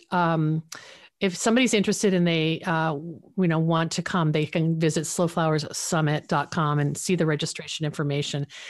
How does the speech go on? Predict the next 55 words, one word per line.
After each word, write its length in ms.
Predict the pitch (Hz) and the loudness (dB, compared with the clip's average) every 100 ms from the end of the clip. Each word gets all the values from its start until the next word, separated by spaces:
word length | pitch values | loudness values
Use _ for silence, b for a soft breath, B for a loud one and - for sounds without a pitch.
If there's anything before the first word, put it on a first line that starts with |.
| B B - _ _ | B B -20 _ _
I, 100 | 190 - | -6 0
I 60 | 196 | 4
will 180 | 214 | 4
say 340 | 202 - 185 175 | 4 4 4 6
we 220 | 175 175 | 4 4
are, 160 | 165 165 | 2 2
we 120 | 180 | 0
just 300 | 165 185 175 | 2 0 0
decided 360 | 175 - 170 165 | -2 0 0 0
to 160 | 180 170 | -2 0
add 120 | 160 | 2
a 80 | 156 | 2
one-day 720 | 151 156 160 165 160 175 - | 0 2 2 2 2 0 -4
ticket 260 | - 180 175 | -6 -2 -2
option, 500 | 151 160 - 190 175 | 0 -2 0 2 2
but 160 | 165 160 | 2 0
you 120 | 170 | 0
have 140 | 170 | 2
to 80 | 170 | 0
get 120 | 170 | 0
in 60 | 151 | 0
touch 260 | 165 156 - | 0 -2 0
with 80 | 160 | 0
us 160 | 147 | 0
if 100 | 160 | -2
you're 100 | 143 | -2
interested. 560 | 160 165 175 - 208 214 B B B B _ | -2 0 0 2 2 0 B B B B _
But 180 | 185 175 | 2 4
some 140 | 196 | 2
people, 480 | 190 180 170 160 160 | 4 4 4 2 0
you 140 | 226 180 | 2 2
know, 120 | 160 | 4
may 300 | 160 156 156 | 4 2 0
just 340 | - 165 - | -2 -2 -2
see, 320 | - 170 160 160 - _ _ _ | 0 0 0 -2 -18 _ _ _
like, 120 | 165 | 0
<laughs> 20 | 220 | 2
that's 300 | 147 - - | 0 2 6
enough 280 | 196 170 | 6 6
for 220 | - 196 165 | 4 4 6
them 240 | 165 190 | 6 6
and 140 | 226 | 6
their 120 | 196 175 | 4 4
social 380 | - 170 208 | 2 2 4
level. 400 | 185 185 214 - - | 4 4 4 0 -2
<laughs> 40 | - - 381 381 240 | -6 -6 0 2 2
But 360 | 180 175 170 185 | 0 2 2 2
yeah, 180 | 175 - - | -2 -2 -2
it's 160 | 254 - | -2 2
gonna 160 | 294 | 2
be 80 | 214 | 2
great. 320 | 170 147 143 | 2 0 0
We're 100 | 202 | 0
gonna 140 | 214 226 | 2 4
have, 160 | 208 | 2